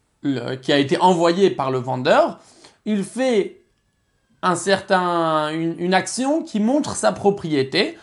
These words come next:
il fait une chazaka, et donc ça, ça va faire une acquisition. C'est ce cas, ce, ce, à ce moment-là, ça fera l'acquisition.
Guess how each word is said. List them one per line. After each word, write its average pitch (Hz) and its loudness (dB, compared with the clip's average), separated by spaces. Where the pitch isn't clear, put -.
il 151 -2
fait 208 2
une 170 2
chazaka, 202 2
et 175 6
donc 196 2
ça, - 2
ça 226 2
va 202 6
faire 302 6
une 285 4
acquisition. 185 -2
C'est 151 -2
ce 160 -4
cas, 254 4
ce, 180 -4
ce, 151 -4
à 156 2
ce 175 -8
moment-là, 190 2
ça 226 -4
fera 220 2
l'acquisition. 175 -4